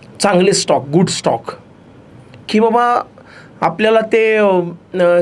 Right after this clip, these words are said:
चांगले पैसे देऊ शकतील, रिटर्न देऊ शकतील. नेहमी हा प्रश्न पडतो ना, त्यासाठी आपण आजचा व्हिडिओ बनवतोय. कुठलाही स्टॉक चूज करताना basically मी, अ, medium to long टर्मचं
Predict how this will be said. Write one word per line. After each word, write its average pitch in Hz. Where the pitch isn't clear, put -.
चांगले 196
पैसे 196
देऊ 185
शकतील, 170
रिटर्न 160
देऊ 151
शकतील. -
नेहमी 156
हा 175
प्रश्न 175
पडतो 170
ना, 143
त्यासाठी 151
आपण 160
आजचा 151
व्हिडिओ 143
बनवतोय. 131
कुठलाही 226
स्टॉक 196
चूज 180
करताना 123
basically 139
मी, 220
अ, 123
medium 180
to 302
long 214
टर्मचं 254